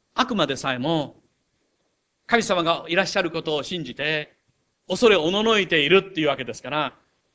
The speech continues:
悪魔でさえも、神を信じているわけです。おののいているっていうわけです。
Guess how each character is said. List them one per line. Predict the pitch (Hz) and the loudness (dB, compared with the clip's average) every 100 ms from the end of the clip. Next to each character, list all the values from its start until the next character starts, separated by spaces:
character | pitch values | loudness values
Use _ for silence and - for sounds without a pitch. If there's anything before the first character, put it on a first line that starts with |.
| _ _ | _ _
悪 | 269 311 | 0 2
魔 | 311 | 4
で | 247 | 4
さ | 214 214 | 6 4
え | 190 | 4
も、 | 202 208 139 - _ _ _ _ _ | 4 4 2 -6 _ _ _ _ _
神 | - 214 170 | -2 0 2
を | 165 170 | 0 -2
信 | - 320 | -6 -8
じ | 370 | -4
て | 165 | -2
い | 135 | -2
る | |
わ | 123 | -4
け | 117 | -8
で | 110 | -14
す。 | - _ _ _ _ _ _ _ _ _ _ _ _ _ _ _ _ _ _ _ _ _ _ _ | -18 _ _ _ _ _ _ _ _ _ _ _ _ _ _ _ _ _ _ _ _ _ _ _
お | 156 | -2
の | 190 233 | 2 4
の | 240 | 4
い | 202 | 2
て | 180 156 131 - _ _ _ _ _ _ _ _ | 2 2 2 -4 _ _ _ _ _ _ _ _
い | - 131 | -10 -2
る | 175 175 | -2 -2
っ | - | -6
て | 123 | -6
い | |
う | |
わ | 113 | -6
け | 107 | -10
で | - | -20
す。 | - | -20